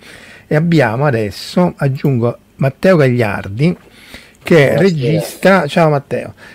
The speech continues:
Speaker 1: eh,
Speaker 2: Buonasera.
Speaker 1: regista, eh, di, di Fukushima e Nuclear Story, che, aspetta, allora a sto punto lo mettiamo, eccolo qua, che, eh, appunto ha scritto, diretto, eccetera, eccetera, basato sul, sul libro di Pio, ehm, di cui io ho avuto la fortuna di fare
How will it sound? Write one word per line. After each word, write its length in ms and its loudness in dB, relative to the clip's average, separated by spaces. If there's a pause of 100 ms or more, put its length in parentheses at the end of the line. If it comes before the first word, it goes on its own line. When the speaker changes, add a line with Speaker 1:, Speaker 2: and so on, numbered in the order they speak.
(120)
Speaker 1:
eh, 300 2
Speaker 2:
Buonasera. 0 -
Speaker 1:
regista, 880 0
eh, 540 0
di, 480 -4
di 100 -6
Fukushima 480 -2
e 40 -2
Nuclear 260 -4
Story, 680 -6
che, 200 -12 (140)
aspetta, 420 -16
allora 140 -10
a 40 -14
sto 140 -16
punto 240 -12
lo 60 -10
mettiamo, 500 -12
eccolo 340 -12
qua, 440 -14 (880)
che, 360 -6
eh, 200 -8 (100)
appunto 380 -10
ha 20 -12
scritto, 380 -6
diretto, 420 -4
eccetera, 340 -6
eccetera, 340 -4
basato 340 -2
sul, 480 -4
sul 460 -8
libro 320 -4
di 120 0
Pio, 480 0
ehm, 600 -2
di 100 -4
cui 180 0
io 80 4
ho 40 2
avuto 200 0
la 80 -2
fortuna 420 -4
di 120 -2
fare 380 -4